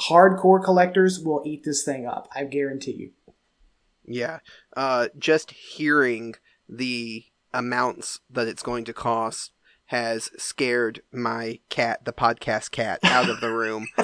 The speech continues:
Speaker 2: Uh, she took off running as soon as we started talking about how much it cost. So it's like, "Okay, Daisy, <laughs> podcast cat out." <laughs>
Speaker 1: As a side note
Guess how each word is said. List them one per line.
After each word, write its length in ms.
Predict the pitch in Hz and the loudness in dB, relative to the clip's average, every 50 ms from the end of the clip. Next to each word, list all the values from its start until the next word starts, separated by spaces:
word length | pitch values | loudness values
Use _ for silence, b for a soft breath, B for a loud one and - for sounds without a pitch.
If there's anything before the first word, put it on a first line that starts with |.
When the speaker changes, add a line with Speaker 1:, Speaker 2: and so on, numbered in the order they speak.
| - - | -2 0
Speaker 2:
Uh, 560 | - 127 135 135 131 135 135 - - - 170 | 0 4 6 6 6 8 8 8 10 10 10
she 240 | 175 - - 196 190 - | 8 8 8 6 4 4
took 200 | - - 190 180 175 | 8 6 8 10 10
off 200 | 165 160 156 - | 8 8 8 8
running 380 | 160 165 165 160 147 139 139 | 8 10 10 10 10 8 2
as 100 | 135 127 | 0 -2
soon 220 | - - 160 151 151 | 0 2 2 4 4
as 160 | 151 139 - | 2 2 2
we 180 | 147 147 147 143 | 0 2 2 2
started 280 | - - 151 147 143 - | 2 4 4 4 6 6
talking 180 | 151 143 143 | 4 4 4
about 160 | 139 143 135 | 2 2 2
how 120 | 135 139 139 | 2 2 2
much 180 | 143 139 - 147 | 2 0 -2 -2
it 100 | 143 - | -6 0
cost. 480 | - 147 143 135 131 127 131 - - B B B B B - | 2 4 6 6 6 4 2 -2 -12 B B B B B -4
So 140 | 139 135 131 | -2 -2 -2
it's 100 | 123 - | 0 0
like, 140 | 139 127 143 | -2 -2 0
"Okay, 440 | 160 202 320 311 - - 226 214 220 208 | 0 -2 -2 -2 0 2 2 2 2 0
Daisy, 480 | 202 196 190 196 - - 202 190 - - 269 | -2 -2 -2 -4 -6 -10 -12 -12 -12 -14 -16
<laughs> 100 | 233 - 202 - 220 208 165 208 196 180 175 B B B B - | -4 0 6 10 10 10 12 10 6 6 2 B B B B 0
podcast 500 | - 147 151 151 - - 170 170 - - | 2 4 4 4 2 0 0 0 0 -2
cat 280 | - 208 190 190 190 _ - | 2 4 6 6 4 _ 4
out." 320 | 180 185 170 139 - - - - | 4 6 6 4 2 -4 -4 -4
<laughs> 100 | 196 - | -2 8
Speaker 1:
As 200 | - 196 208 196 | 10 10 12 12
a 80 | 185 160 | 10 6
side 440 | - - - 214 214 226 214 185 143 | 6 8 10 10 12 12 10 8 6
note 420 | 143 123 127 120 - - - - | 0 -4 -6 -6 -8 -10 -12 -12